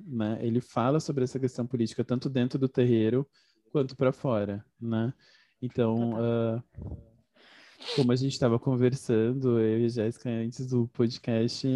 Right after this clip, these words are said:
Speaker 1: ah, eu acho que ele é, tem vários documentários, né? Ah, ah,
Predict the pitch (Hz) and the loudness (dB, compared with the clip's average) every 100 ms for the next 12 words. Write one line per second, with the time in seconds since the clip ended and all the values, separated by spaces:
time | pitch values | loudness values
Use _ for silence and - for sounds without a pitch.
0 | 127 123 123 - _ _ _ 135 123 131 | 0 0 0 -4 _ _ _ 4 4 4
1 | 139 139 135 139 - _ - 151 143 123 | 2 4 4 2 -4 _ -4 -2 2 2
2 | 165 175 143 139 143 120 - 110 101 104 | 2 2 0 -4 -4 -4 -2 -2 -2 -2
3 | 113 - - 113 107 104 110 - 110 98 | -4 -6 -12 -8 -4 -4 -6 -6 -8 -8
4 | 98 - _ _ _ _ - - 87 | -10 -14 _ _ _ _ -12 -10 -10